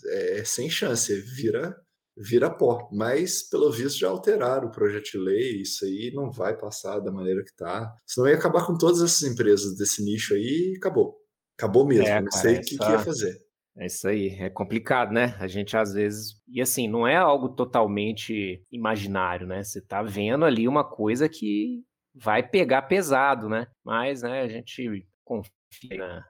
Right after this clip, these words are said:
Speaker 2: inteligência aí de alguém lá que deixa a coisa mais razoável. Bom, gente, eu acho que pra concluir, né, é, a gente podia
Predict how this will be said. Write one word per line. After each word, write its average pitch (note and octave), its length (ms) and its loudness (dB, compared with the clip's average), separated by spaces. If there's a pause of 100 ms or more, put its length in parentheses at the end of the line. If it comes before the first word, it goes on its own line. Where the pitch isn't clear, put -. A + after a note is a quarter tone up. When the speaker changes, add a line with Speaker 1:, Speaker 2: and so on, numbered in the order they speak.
Speaker 2:
inteligência F#2 720 -4
aí F#2 220 -6
de F2 400 -10
alguém F#2 400 -2
lá G2+ 260 2
que G#2+ 420 -4 (380)
deixa G#2+ 240 0
a - 20 2
coisa G#2+ 240 2
mais G2+ 220 2
razoável. F#2 500 0 (380)
Bom, C#3 140 6
gente, A#2+ 220 2
eu C3+ 60 6
acho C#3 160 -2
que D#3 80 -4
pra D#3 200 0
concluir, C#3+ 520 0
né, D3+ 220 2 (320)
é, G#2+ 300 -2
a G#2+ 40 -2
gente A2 220 -8
podia A#2 920 4